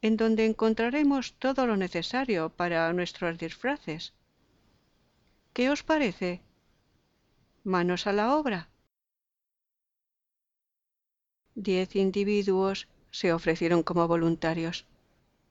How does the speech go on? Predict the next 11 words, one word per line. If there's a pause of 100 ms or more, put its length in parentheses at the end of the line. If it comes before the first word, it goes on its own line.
(1400)
Se
les
vistió
en
un
santiamén (540)
y
fueron
uncidos (240)
al
armatoste.